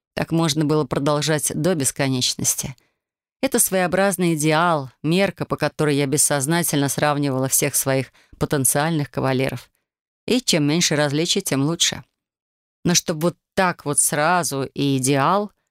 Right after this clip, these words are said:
Антона Белова словно вытащили из моей головы, материализовали и поставили. Высокий, темноволосый, светлоглазый, с аристократическим профилем,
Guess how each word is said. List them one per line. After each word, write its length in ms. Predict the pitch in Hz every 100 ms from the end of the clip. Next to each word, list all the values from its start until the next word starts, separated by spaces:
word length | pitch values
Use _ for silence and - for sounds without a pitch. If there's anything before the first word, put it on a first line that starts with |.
| _ _ _ _ _ _ _
Антона 460 | 180 196 254 254 220
Белова 420 | 190 202 226 202
словно 380 | - 196 190 185
вытащили 440 | 196 202 - 180
из 100 | 165
моей 220 | 151 165 147
головы, 500 | 165 165 156 214 - _ _
материализовали 840 | 170 190 165 165 156 165 160 202 196
и 40 |
поставили. 640 | 202 202 220 175 123 127 - _ _ _ _ -
Высокий, 460 | 190 - 139 - -
темноволосый, 880 | 180 180 190 190 160 139 - 139 139
светлоглазый, 1000 | - 185 175 180 151 143 139 120 127 131 _ _ _
с 80 | -
аристократическим 880 | 170 - 165 170 - 160 - - 151
профилем, 480 | - 165 160 139